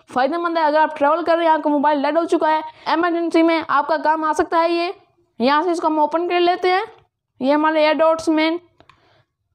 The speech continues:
चेकआउट कर सकते हैं आप, ये on हो चुके हैं। और इसमें एक डिस्प्ले दिया गया है,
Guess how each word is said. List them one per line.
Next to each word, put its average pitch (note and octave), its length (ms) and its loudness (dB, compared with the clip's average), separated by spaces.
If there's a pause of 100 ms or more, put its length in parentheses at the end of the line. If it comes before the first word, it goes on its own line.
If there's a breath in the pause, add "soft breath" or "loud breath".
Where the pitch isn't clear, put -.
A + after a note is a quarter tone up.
(120)
चेकआउट D4 240 -2
कर D#4+ 100 0
सकते F4 220 -2
हैं F4 60 2
आप, F4 200 0 (540)
ये C4 120 -2
on D4+ 180 2
हो D#4+ 100 2
चुके E4+ 200 -2
हैं। E4 160 0 (840 soft breath)
और - 60 -2
इसमें C#4+ 180 0
एक D4+ 100 0
डिस्प्ले E4 340 -2
दिया E4+ 220 2
गया E4 200 0
है, F4+ 200 -2